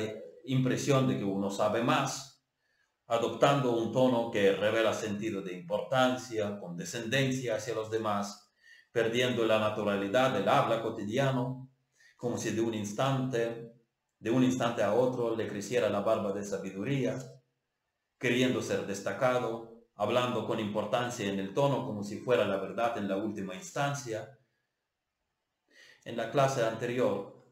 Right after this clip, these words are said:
había dicho que la Biblia mide el nivel de tu dominio de la verdad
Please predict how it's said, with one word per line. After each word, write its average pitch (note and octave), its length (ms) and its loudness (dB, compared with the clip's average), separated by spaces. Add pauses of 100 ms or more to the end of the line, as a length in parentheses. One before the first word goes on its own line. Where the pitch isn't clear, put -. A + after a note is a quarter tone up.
(1080)
había A2 380 -2
dicho B2+ 360 -2
que A2 100 -4
la G2+ 120 0
Biblia A2 480 2
mide A#2+ 720 0
el G#2+ 100 -4
nivel A#2+ 340 0
de G#2+ 100 0
tu - 180 -6
dominio A2 680 0
de C3 160 -2
la - 140 -2
verdad - 600 -6